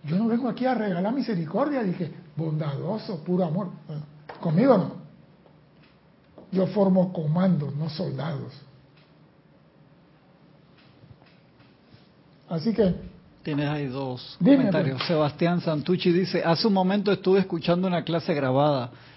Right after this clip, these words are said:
Speaker 2: la precipitación sacada del libro de los siete Elohim, cuando donde se explicaba la importancia del para qué, cómo y sostener dicho pedido hasta que se manifieste.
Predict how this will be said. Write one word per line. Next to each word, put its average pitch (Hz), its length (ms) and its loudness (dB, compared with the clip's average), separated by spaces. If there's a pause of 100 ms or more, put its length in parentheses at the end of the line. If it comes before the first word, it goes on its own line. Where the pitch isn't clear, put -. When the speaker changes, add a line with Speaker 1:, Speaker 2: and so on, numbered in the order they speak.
(180)
Speaker 2:
la 180 200 4
precipitación 185 840 0
sacada 170 460 2
del 156 120 0
libro 175 360 4
de 156 100 0
los 127 240 -2
siete 165 400 -2
Elohim, 151 600 0
cuando 185 560 2 (240)
donde 208 280 6
se 214 120 2
explicaba 180 480 2
la 170 80 2
importancia 160 680 2
del 170 260 4
para 135 340 0
qué, 202 460 2
cómo 202 500 4
y 214 260 -2
sostener 170 640 0
dicho 185 380 0
pedido 170 520 0
hasta 143 380 -4
que 135 180 -2
se 139 240 -8
manifieste. 131 1120 -4